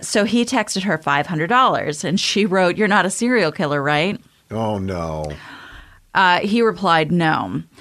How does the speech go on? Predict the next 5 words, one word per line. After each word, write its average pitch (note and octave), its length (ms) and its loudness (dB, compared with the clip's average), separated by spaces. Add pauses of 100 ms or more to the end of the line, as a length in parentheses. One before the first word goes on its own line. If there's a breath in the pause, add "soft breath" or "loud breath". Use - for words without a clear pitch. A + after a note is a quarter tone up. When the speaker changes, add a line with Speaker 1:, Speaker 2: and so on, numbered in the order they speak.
(220 loud breath)
Speaker 1:
So G3+ 400 2
they A#3+ 640 2 (100)
agreed F3+ 540 2 (140)
to - 120 -2
meet, D#3 640 -2